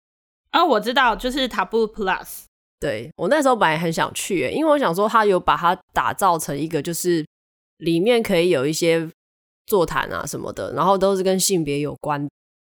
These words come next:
Speaker 2: 结果我还没有去，他就收掉了。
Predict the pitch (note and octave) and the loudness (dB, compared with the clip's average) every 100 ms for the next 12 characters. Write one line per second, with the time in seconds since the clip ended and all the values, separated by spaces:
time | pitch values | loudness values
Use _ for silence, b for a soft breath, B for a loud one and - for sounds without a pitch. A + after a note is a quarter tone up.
0 | _ - G#3 A#3 A3 D#3+ E3+ D#3+ F3 F3+ | _ -2 0 4 4 4 2 2 2 2
1 | G#3+ E3+ - G3 E3 _ _ _ _ - | 2 2 2 -2 -2 _ _ _ _ -10
2 | E3+ F3 F3 F3+ E3 D3 D3 D#3 D#3 D#3 | 0 0 2 2 2 0 -4 -4 -2 -2
3 | - | -2